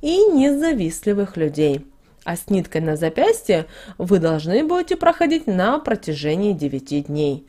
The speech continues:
Каждый день прикладывайте на место рисунка правую руку и обязательно проговаривайте такие слова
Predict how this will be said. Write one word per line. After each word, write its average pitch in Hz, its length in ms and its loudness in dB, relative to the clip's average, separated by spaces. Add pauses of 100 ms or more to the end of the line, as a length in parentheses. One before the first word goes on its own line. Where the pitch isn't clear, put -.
(280)
Каждый 160 480 0
день 254 460 -2
прикладывайте 196 840 0
на 170 160 -2
место 240 320 0
рисунка 294 560 -2
правую 233 720 2
руку 170 400 -2 (340)
и 214 180 -2
обязательно 170 840 -2
проговаривайте 254 800 0
такие 160 500 -2
слова 156 580 -2